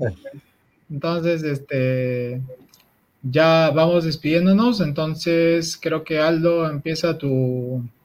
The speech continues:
tu última ronda y vamos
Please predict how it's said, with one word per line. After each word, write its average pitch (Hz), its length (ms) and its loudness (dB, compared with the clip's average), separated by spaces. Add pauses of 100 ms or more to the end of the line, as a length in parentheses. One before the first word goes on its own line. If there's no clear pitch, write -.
(220)
tu 139 100 -4
última 160 460 2
ronda 185 480 8
y 117 480 0 (720)
vamos 139 640 -2